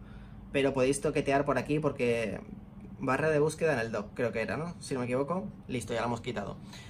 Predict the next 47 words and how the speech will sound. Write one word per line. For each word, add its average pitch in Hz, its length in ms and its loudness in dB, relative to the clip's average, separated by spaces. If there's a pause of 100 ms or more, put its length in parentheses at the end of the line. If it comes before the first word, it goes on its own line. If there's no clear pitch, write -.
Entonces 147 380 0
ya 156 160 4
cada 143 160 6
uno 143 140 4
que 139 100 2
configure 127 400 2
las 135 160 0
aplicaciones 135 640 0
a 101 80 -6
su 107 140 -4
forma, 147 540 4
a 139 40 0
sus - 200 -6
ajustes 131 420 -2
y 110 80 -6
sus 98 160 -8
cosas. - 400 -10 (420)
Si 156 140 0
bajamos 185 420 4
la 190 120 4
notificación 180 640 2
vais 170 140 2
a 165 60 2
ver 165 140 4
que 156 100 2
tenemos 151 560 0 (100)
varios 143 320 2
mensajitos, 147 640 0
en 123 80 -2
este 135 180 -2
caso 143 360 0
uno 131 300 2
bastante 120 460 0
importante 123 420 0
aquí 117 160 -2
de 120 100 0
Migrate, 143 440 0 (420)
que 180 100 4
te 185 100 4
dice 180 220 0
que 170 100 -2
si 147 120 -2
quieres 165 200 0
restaurar 147 380 0
todas 143 160 4
las 131 140 0
aplicaciones. 123 640 0